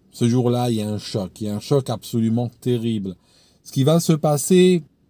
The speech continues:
il y aura un avant et un après dans l'histoire du Metropolitan Police. Leur vie, leur perception dans le public britannique ne sera jamais la même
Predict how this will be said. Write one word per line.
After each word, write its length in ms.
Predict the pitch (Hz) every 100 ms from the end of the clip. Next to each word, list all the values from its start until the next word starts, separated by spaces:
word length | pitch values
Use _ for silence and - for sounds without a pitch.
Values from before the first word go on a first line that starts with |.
| _ _ _
il 40 | 123
y 40 |
aura 200 | 131 151
un 80 | 151
avant 420 | 147 147 160 147
et 100 | 123
un 80 | 123
après 340 | 131 - 139
dans 140 | 117 110
l'histoire 500 | 117 - 147 139 120
du 80 | 104
Metropolitan 680 | 98 - 90 101 92 90
Police. 680 | 85 95 87 92 - - _ _ _ _ _ _ _ _ _
Leur 200 | 98 107
vie, 260 | 104 110 123 - _ _ _
leur 140 | -
perception 560 | - 120 - 127 - 165
dans 80 | 131
le 40 |
public 320 | - 101 101
britannique 600 | 98 101 117 107 98 _ _ _ _ _ _
ne 40 | 104
sera 220 | - 110
jamais 400 | 98 127 113 92 _ _ _
la 140 | 101 98
même 220 | 87